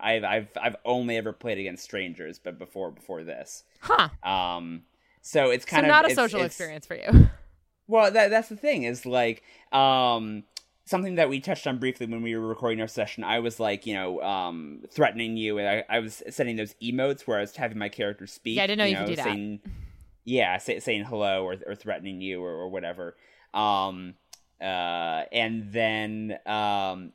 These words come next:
Speaker 1: that, there's sort of this really interesting, I, obviously I know you're not gonna keep on going, but if you, if you had, like, kept going for the hours and hours that I put in, there's really interesting sort of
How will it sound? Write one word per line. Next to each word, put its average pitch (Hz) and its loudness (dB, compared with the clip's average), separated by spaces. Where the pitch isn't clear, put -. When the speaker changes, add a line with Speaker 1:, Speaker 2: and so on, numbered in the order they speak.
Speaker 1:
that, 123 -2
there's 139 -4
sort 175 -2
of 143 -2
this 123 -8
really 120 -2
interesting, 110 -8
I, 113 -2
obviously 113 -2
I 110 0
know 107 -2
you're 101 -2
not 98 -6
gonna 98 -8
keep 101 -8
on 95 -6
going, 95 -6
but 95 -4
if 113 -4
you, 113 -4
if 110 -4
you 120 -4
had, 120 2
like, 107 -4
kept 131 -8
going 107 -2
for 110 -6
the 104 -4
hours 104 -4
and 101 -6
hours 101 -6
that 107 -6
I 98 -2
put 98 -6
in, 90 -6
there's 131 -2
really 147 -2
interesting 127 -6
sort 113 -8
of 98 -8